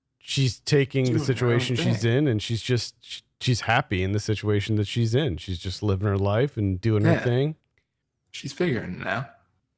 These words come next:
Speaker 1: I also like that she, for e-, ev-, every time she would go to, and, and by the way, I would love the, uh, little intro titles that they would put, like, on the walls and in the environment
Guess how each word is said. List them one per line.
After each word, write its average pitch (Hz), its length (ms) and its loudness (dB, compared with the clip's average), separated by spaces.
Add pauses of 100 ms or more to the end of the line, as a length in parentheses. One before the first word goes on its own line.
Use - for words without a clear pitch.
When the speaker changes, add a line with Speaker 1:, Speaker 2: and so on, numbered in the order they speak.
Speaker 1:
I 135 80 -2
also 143 260 0
like 131 300 0
that 110 220 2
she, 110 440 0
for 113 440 -2
e-, 135 60 -2 (120)
ev-, 143 220 -2 (720)
every 160 200 2
time 165 240 2
she 147 120 -4
would 131 120 -2
go 127 240 4
to, - 260 -8
and, 139 300 -4
and 139 120 2
by 147 120 4
the 147 60 2
way, 135 120 4
I 123 80 2
would 117 140 0
love 127 380 0
the, 110 280 0
uh, 101 300 0 (520)
little 120 240 2
intro 113 500 2
titles 98 480 0
that 98 120 -6
they 104 120 2
would 98 240 -2
put, - 220 0
like, 104 220 -2
on 98 120 -2
the 98 60 0
walls 104 580 -2
and 107 100 -2
in 107 140 0
the 104 100 -2
environment 104 720 -2